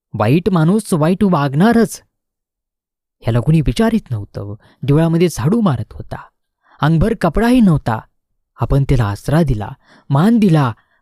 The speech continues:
माणसात आणलं, पण तो आपला होऊ शकत नाही. अहो, त्यांचा धर्मच वेगळा, तो त्याच वळणावर गेलाय. जामीद वेदनांनी विव्हाळत होता. रस्त्याच्या कडेला रात्रभर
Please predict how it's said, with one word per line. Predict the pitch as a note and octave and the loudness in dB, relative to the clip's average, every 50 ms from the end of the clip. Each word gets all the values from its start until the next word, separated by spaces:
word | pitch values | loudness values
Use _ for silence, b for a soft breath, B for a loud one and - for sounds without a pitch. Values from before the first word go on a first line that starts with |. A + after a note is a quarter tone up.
| _ | _
माणसात | F3 F#3+ F#3+ F3+ - - B3 B3 - | 0 0 2 0 0 0 0 0 0
आणलं, | A#3 A3+ A3 G3+ F#3+ E3+ D#3+ C3+ - _ _ _ _ _ _ _ _ _ _ _ _ _ - | 0 2 2 2 2 2 2 0 -2 _ _ _ _ _ _ _ _ _ _ _ _ _ -16
पण | G2+ F#2+ | -16 -16
तो | - _ - D3+ G3 G3+ - _ _ _ _ _ _ _ _ - - - | -8 _ 0 0 0 -2 -4 _ _ _ _ _ _ _ _ -20 -20 -20
आपला | - - - C#3 B2+ | -16 -6 -4 0 0
होऊ | - - - - D#3+ A3 A3+ | 0 0 2 2 2 2 2
शकत | - - G3+ F#3 - F3+ - - | 0 -2 -2 -2 0 -2 -4 -4
नाही. | - - - - - _ _ _ _ _ _ _ _ _ _ _ _ _ B B B B - | -10 -20 -20 -20 -20 _ _ _ _ _ _ _ _ _ _ _ _ _ B B B B -4
अहो, | C#3 A2+ A2 C3 E3+ G#3+ A3+ | -2 -2 0 0 0 0 0
त्यांचा | - G#3+ G3+ F#3 - G3+ E3+ - | 0 -2 -2 0 0 -2 -2 -2
धर्मच | - B2+ D3+ F#3 A#3 B3 A3+ - | -2 0 0 0 0 0 0 0
वेगळा, | B3 G#3 A3+ G#3+ F3+ F#3+ F3+ D#3 B2 A2+ - _ _ _ _ _ _ _ _ _ _ _ _ - | 0 0 2 2 2 2 2 0 0 -4 -8 _ _ _ _ _ _ _ _ _ _ _ _ -2
तो | - - | -2 0
त्याच | - G3+ G#3+ A#3+ B3+ - | 2 2 2 2 2 0
वळणावर | C4 A3 A#3+ A3+ G3 F3+ F#3 E3 D#3+ | 0 2 2 2 4 4 2 2 0
गेलाय. | C#3 A2+ A#2+ A2 G#2 - - - - _ _ _ _ _ _ _ _ _ _ _ _ _ _ _ _ _ _ _ _ _ _ _ _ _ _ _ _ _ _ _ _ _ _ _ _ _ _ _ _ _ _ _ _ _ C3+ | 0 -2 -6 -6 -8 -10 -14 -18 -20 _ _ _ _ _ _ _ _ _ _ _ _ _ _ _ _ _ _ _ _ _ _ _ _ _ _ _ _ _ _ _ _ _ _ _ _ _ _ _ _ _ _ _ _ _ -4
जामीद | B2+ C3+ C#3+ F3 G#3+ F#3+ | -2 0 0 0 0 0
वेदनांनी | G3+ E3 D3 B2+ D3+ D3 D#3 E3 F3 E3+ | 0 0 0 0 0 0 0 2 2 0
विव्हाळत | D3 A2 A2+ G2+ G#2+ B2+ C3+ - - | 0 0 -2 -2 -2 -4 -4 -6 -10
होता. | - - - - C#3 - - _ _ _ _ _ _ _ _ _ _ _ _ _ _ _ _ _ _ _ _ | -16 -20 -18 -18 -18 -18 -20 _ _ _ _ _ _ _ _ _ _ _ _ _ _ _ _ _ _ _ _
रस्त्याच्या | - D3 D3+ - - A3+ G#3+ - A#3 G#3+ | -2 -2 -2 0 0 -2 0 0 0 0
कडेला | - F#3 D#3+ D#3 E3 F3+ F#3+ | 0 0 0 2 0 0 0
रात्रभर | E3 C#3 B2+ - - C#3 A#2+ B2 | 0 -2 -2 0 0 0 2 2